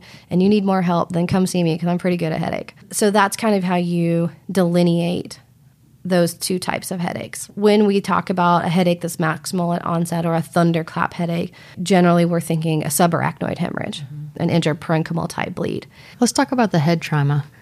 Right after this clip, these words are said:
Speaker 2: How far will you try to get them to go back in history and time to remem-,
Speaker 1: Oh,
Speaker 2: remember?
Speaker 1: man. So that's,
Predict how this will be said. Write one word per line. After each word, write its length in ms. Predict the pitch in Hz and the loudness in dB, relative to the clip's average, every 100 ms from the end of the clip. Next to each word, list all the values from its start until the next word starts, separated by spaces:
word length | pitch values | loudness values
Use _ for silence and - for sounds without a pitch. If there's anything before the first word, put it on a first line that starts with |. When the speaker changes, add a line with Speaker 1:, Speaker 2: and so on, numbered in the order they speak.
| - - - | -20 -20 -10
Speaker 2:
How 300 | - 190 202 | -2 0 0
far 380 | - 185 175 | 0 4 4
will 140 | 175 165 | 4 0
you 120 | 160 | -2
try 220 | - 160 | -2 -2
to 100 | 151 | -2
get 240 | 143 147 - | -2 -4 0
them 180 | 151 | 0
to 60 | 143 | 0
go 160 | 143 139 | -2 -2
back 360 | 131 131 135 | 0 -2 -2
in 120 | 135 123 | -4 -6
history 540 | 123 - - 143 131 | -6 -8 -6 -4 -4
and 140 | 135 | -4
time 480 | - 139 135 131 131 - - | -6 -4 -4 -4 -6 -10 -10
to 100 | 147 | -8
remem-, 240 | 135 143 151 233 | -4 0 4 6
Speaker 1:
Oh, 280 | 226 214 | 6 6
Speaker 2:
remember? 360 | 202 180 196 190 | 4 4 4 4
Speaker 1:
man. 260 | 185 170 - - | 2 0 -2 -10
So 420 | - - 269 262 262 | -4 2 4 4 4
that's, 260 | 359 392 | 0 -2